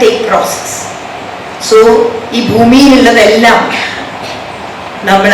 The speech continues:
അബ്സോർബ് ചെയ്യുക, അതിൽ വേണ്ടത് തിരിച്ചറിഞ്ഞ് മുന്നോട്ട് പോവുക, അതാണ് നമുക്ക് ചെയ്യേണ്ട. സ്ത്രീകളെന്ന നിലയ്ക്ക് ഇതിലൊരു ജെൻഡർ എന്നുള്ളത് മാറ്റി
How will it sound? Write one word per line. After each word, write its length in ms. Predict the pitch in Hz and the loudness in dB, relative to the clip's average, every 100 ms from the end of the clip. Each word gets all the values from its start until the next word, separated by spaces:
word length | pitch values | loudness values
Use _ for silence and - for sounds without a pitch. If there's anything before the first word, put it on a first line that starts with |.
| 202 | 2
അബ്സോർബ് 540 | - - 233 233 247 | 0 2 4 4 4
ചെയ്യുക, 320 | 214 175 170 - - - - - | 0 -2 -4 -6 -12 -14 -14 -4
അതിൽ 160 | 202 220 220 | 2 4 4
വേണ്ടത് 420 | 208 226 254 269 277 262 | 4 4 4 4 4 2
തിരിച്ചറിഞ്ഞ് 480 | 240 - 226 220 208 | 0 2 2 2 0
മുന്നോട്ട് 340 | 202 220 220 220 | 0 2 4 2
പോവുക, 220 | 185 185 190 190 190 | 2 0 2 2 2
അതാണ് 360 | 190 185 - 208 196 | 2 2 2 0 -2
നമുക്ക് 260 | 185 190 214 | -4 -4 -4
ചെയ്യേണ്ട. 280 | 147 180 180 185 - - - | -4 -4 0 -2 -2 -8 -10
സ്ത്രീകളെന്ന 540 | - 220 240 247 233 240 220 | -2 0 2 2 2 2 2
നിലയ്ക്ക് 340 | 202 208 240 - - - - - | 0 0 -2 -2 -4 -10 -14 -6
ഇതിലൊരു 300 | 262 311 339 247 - | 0 2 2 2 2
ജെൻഡർ 580 | 226 233 247 254 294 302 - 269 | 4 4 4 4 6 4 4 4
എന്നുള്ളത് 380 | 262 247 240 226 | 4 4 4 4
മാറ്റി 260 | 196 196 | 2 0